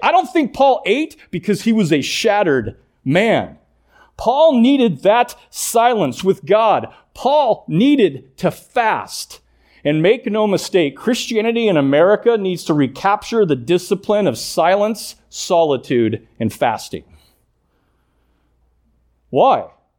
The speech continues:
Well, because of this fact. We have everything that we want. We have the ability to keep ourselves pleasured, fed, and busy.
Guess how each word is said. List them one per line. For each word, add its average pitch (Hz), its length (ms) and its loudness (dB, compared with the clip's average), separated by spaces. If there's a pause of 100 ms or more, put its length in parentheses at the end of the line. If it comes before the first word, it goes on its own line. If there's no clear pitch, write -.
(840)
Well, 139 80 -6
because 147 260 0
of 135 100 -8
this 143 180 -2
fact. - 560 -2 (1120)
We 226 200 0
have 226 300 0
everything 202 1080 -4 (480)
that 170 120 -2
we 139 480 0
want. 117 540 0
We 156 80 4
have 170 160 2
the 143 80 0
ability 160 460 2
to - 60 -8
keep 175 200 -10
ourselves 135 480 -2
pleasured, 196 800 -2 (280)
fed, 131 680 -2 (380)
and 117 140 -2
busy. 104 380 -2